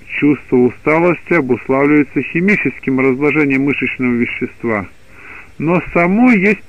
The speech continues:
психический факт в существе дела – нисколько не похожий на молекулярные изменения мышечной ткани.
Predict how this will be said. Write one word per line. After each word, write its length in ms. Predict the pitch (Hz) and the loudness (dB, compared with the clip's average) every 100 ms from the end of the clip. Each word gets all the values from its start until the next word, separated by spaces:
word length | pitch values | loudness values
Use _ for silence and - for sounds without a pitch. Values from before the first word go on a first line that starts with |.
| - | -8
психический 720 | 147 - 190 - 170 - 170 | -6 -2 -2 -2 -6 -6 -6
факт 480 | - - 180 151 - - - - - - | -6 -2 0 0 -6 -18 -18 -20 -20 -18
в 100 | - | -8
существе 640 | 131 - 131 - 131 131 | -6 -4 -8 -6 0 0
дела – 480 | 117 117 104 95 87 - - - - - - | 2 0 0 -2 -6 -12 -20 -20 -18 -16 -6
нисколько 600 | 127 139 - 208 202 196 | -4 -4 0 2 2 2
не 140 | 190 | 0
похожий 800 | 180 185 - 226 214 135 120 104 - 117 | 0 -2 -2 2 4 4 2 0 -8 -6
на 300 | 143 156 - | -2 -2 -2
молекулярные 1120 | 139 143 143 156 151 139 123 127 123 117 131 | -2 0 0 2 2 2 0 0 2 2 0
изменения 540 | 127 143 139 127 120 | -2 -2 0 2 2
мышечной 520 | 123 127 113 - 113 110 | 0 -2 -4 -6 -6 -8
ткани. 520 | - 110 101 92 | -6 -4 -2 -4